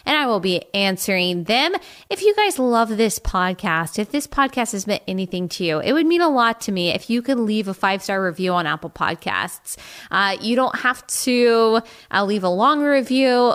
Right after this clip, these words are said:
but it would mean a lot to me if you left that review. It helps us out a lot. So thank you so much. And if you haven't subscribed on YouTube, make sure that you do that as well. The video version of this podcast comes out about five P M Monday through Thursday,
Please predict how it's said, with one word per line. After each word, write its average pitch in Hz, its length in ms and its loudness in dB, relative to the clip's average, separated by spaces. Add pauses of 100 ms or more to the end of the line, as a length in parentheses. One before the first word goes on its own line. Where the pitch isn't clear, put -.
(120)
but 226 180 2
it 214 100 0
would 202 200 0
mean 208 160 -2
a 196 80 -2
lot 180 240 0
to - 80 -14
me 190 100 -2
if 185 160 -6
you 190 100 -2
left 180 480 -2
that 180 220 -2
review. 185 320 -2
It 180 100 0
helps 247 360 -6
us 214 120 -6
out 190 240 -2
a 190 60 -2
lot. 185 300 -2
So 196 100 -4
thank 262 320 -2
you 196 240 0 (300)
so 190 320 -2
much. 190 500 0 (280)
And 196 600 0
if 190 300 -4
you 196 100 -2
haven't 302 300 -2
subscribed 170 640 -4
on 180 180 -6
YouTube, 196 380 -4
make 196 140 -6
sure 214 160 -4
that 175 220 -8
you 175 220 -2
do 165 60 -2
that 190 260 0
as 170 160 -6
well. 185 300 2
The 180 100 -4
video 214 380 2
version 180 320 -2
of 160 120 -4
this 180 140 -10
podcast 190 540 -6
comes 196 260 -6
out 170 160 0
about - 260 -4 (540)
five 254 480 0
P 226 240 0
M 180 200 2
Monday 180 220 -2
through 180 220 -6
Thursday, 175 880 -2